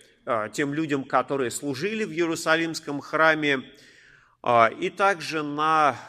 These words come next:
благотворительность, на поддержку, э,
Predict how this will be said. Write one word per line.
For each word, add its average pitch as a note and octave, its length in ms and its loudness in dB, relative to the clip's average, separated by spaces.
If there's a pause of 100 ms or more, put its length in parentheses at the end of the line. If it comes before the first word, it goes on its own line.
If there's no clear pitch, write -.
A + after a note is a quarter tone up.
(120)
благотворительность, C3+ 1120 -2
на C3 140 -4
поддержку, B2 1040 -6
э, G#2+ 300 -6